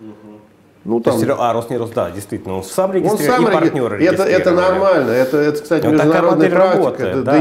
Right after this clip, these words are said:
Speaker 2: Деник так,
Speaker 1: много
Speaker 2: например,
Speaker 1: где,
Speaker 2: работал.
Speaker 1: да.
Speaker 2: Я не знаю, как щас.
Speaker 1: Белорусы щас так
Speaker 2: Ну,
Speaker 1: работают.
Speaker 2: ну, просто за-, обычно цена у регистратуры, она выше. Типа вот мы тут очень качественно все делаем, у нас тут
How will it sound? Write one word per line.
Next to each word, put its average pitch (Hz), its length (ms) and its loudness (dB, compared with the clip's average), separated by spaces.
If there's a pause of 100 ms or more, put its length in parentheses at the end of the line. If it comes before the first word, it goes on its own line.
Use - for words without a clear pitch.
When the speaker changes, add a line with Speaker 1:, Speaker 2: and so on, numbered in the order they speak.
Speaker 2:
Деник 196 220 -2
так, 101 140 -4
Speaker 1:
много 120 120 -4
Speaker 2:
например, 123 300 -2
Speaker 1:
где, 123 80 2
Speaker 2:
работал. 113 720 -2 (120)
Speaker 1:
да. 113 100 -6
Speaker 2:
Я 123 140 -4
не 127 100 -4
знаю, 127 220 -2
как 113 180 -4
щас. 107 220 -6
Speaker 1:
Белорусы 131 460 -2
щас 113 220 -8
так 110 200 -12
Speaker 2:
Ну, 107 60 -8
Speaker 1:
работают. 131 360 -4
Speaker 2:
ну, 214 180 -2
просто 220 380 -2
за-, 175 160 -2
обычно 180 400 -2
цена 175 500 -2
у 131 100 0
регистратуры, 170 720 -4
она 143 180 -2
выше. 147 520 -6 (380)
Типа 131 220 -4
вот 120 240 -2
мы 120 140 -4
тут 113 280 -10
очень 117 380 -6
качественно 110 540 -6
все - 180 -8
делаем, 175 480 0
у 120 60 -2
нас 123 180 -4
тут 110 220 -16